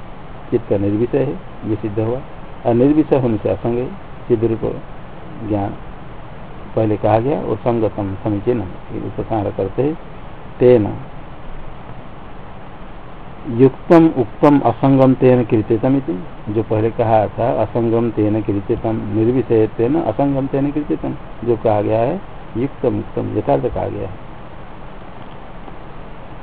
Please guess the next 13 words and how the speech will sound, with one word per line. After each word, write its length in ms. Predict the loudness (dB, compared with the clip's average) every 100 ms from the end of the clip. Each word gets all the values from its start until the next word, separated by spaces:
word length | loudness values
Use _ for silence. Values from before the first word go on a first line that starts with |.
| -14 -14 -14 -14 -14 -14 -14 -14 4
शास्त्रादि 640 | 6 6 4 6 8 8 4
भेद 380 | 8 8 8 8
कल्पनाया 960 | 8 8 4 8 10 8 8 6 6
संवृत्ति 540 | 4 0 2 2 2 -2
सिद्धत्वे 640 | -2 -2 -2 0 2 2 0 -8 -12 -12 -12 -14 -14 2
तदधीन 460 | 6 8 8 6 6
आत्मनि 960 | 6 6 2 2 4 4 4 6 4 0 -10 -12 -12 -12 -14 -14 -14 -14 -12 2
अजत्व 480 | 6 8 8 6 2
कल्पना 560 | 6 4 4 4 4
भी 180 | 4 2 0 -6 -14 -8 0
संवृत्ति 440 | 2 2 2 0
सिद्धेव 540 | -2 -4 0 2 2 0
स्यात् 340 | 4 4 4